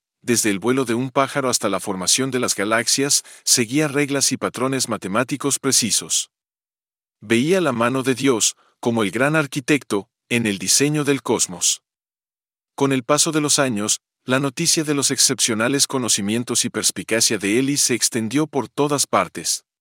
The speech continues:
Eruditos y científicos de tierras lejanas empezaron a visitar la aldea en busca de su sabiduría. Traían consigo los problemas más acuciantes del mundo,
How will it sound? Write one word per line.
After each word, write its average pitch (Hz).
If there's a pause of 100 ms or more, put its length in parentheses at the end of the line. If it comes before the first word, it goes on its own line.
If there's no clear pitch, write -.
(800)
Eruditos 147
y 156
científicos 123
de 92
tierras 127
lejanas 120
empezaron 143
a 135
visitar 120
la 123
aldea 127
en 110
busca 151
de 139
su 131
sabiduría. 104 (920)
Traían 180
consigo 123
los 98
problemas 101
más 127
acuciantes 127
del 117
mundo, 113